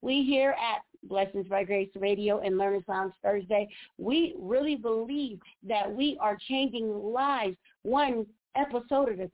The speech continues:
time here, one Thursday at a time, praying for you, and God's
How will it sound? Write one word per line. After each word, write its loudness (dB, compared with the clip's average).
time 0
here, -2
one 2
Thursday 0
at -2
a -6
time, -2
praying 4
for 2
you, -2
and -2
God's 2